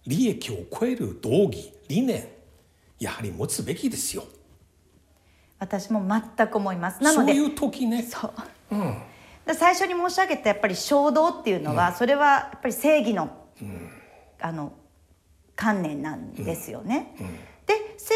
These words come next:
Speaker 2: 義の気持ちで動き出したことは、
Speaker 1: うん。うん。
Speaker 2: 実際やってみると、
Speaker 1: うん。
Speaker 2: 少なくとも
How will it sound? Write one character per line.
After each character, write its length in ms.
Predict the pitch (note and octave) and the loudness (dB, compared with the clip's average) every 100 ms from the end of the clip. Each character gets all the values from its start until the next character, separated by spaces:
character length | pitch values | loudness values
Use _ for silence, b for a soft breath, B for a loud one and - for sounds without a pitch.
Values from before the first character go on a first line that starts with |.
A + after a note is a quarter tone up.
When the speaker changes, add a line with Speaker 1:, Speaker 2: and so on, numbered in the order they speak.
| B4 | 2
Speaker 2:
義 160 | A#4 E4+ | 2 2
の 140 | C4 | 2
気 120 | - | 2
持 160 | B3+ C#4+ | 2 2
ち 200 | D4 A#3+ | 0 -2
で 420 | E4+ E4 E3+ - - F#2 | 2 2 2 -2 -12 -8
動 280 | - A3 D4+ | -2 2 2
き 120 | D4+ | 4
出 80 | E4+ F4 | 2 2
し 120 | F4 | 2
た 80 | G3+ | -2
こ 140 | - | -2
と 200 | F#3 F3+ | -4 -2
は、 400 | D#3 F#3+ E3+ - - | 4 6 6 2 -4
Speaker 1:
う 40 | |
ん。 20 | A2 | -10
う 20 | |
ん。 40 | - - | -10 -2
Speaker 2:
実 320 | A3 G#3 - | 0 0 0
際 220 | E4+ F4 | 2 4
や 120 | B3+ | 2
っ 120 | A3+ - | 0 -2
て 100 | D#4+ | -2
み 140 | E4+ | 0
る 120 | A3 | -2
と、 320 | - F#3 D#3+ - | 0 2 2 -2
Speaker 1:
う 20 | |
ん。 120 | G2 - | -8 -10
Speaker 2:
少 320 | - - G#4+ | -14 2 4
な 140 | A4+ - | 4 0
く 60 | |
と 160 | - F#3+ | 0 2
も 500 | F3+ G3+ D#3+ - | 4 4 2 -4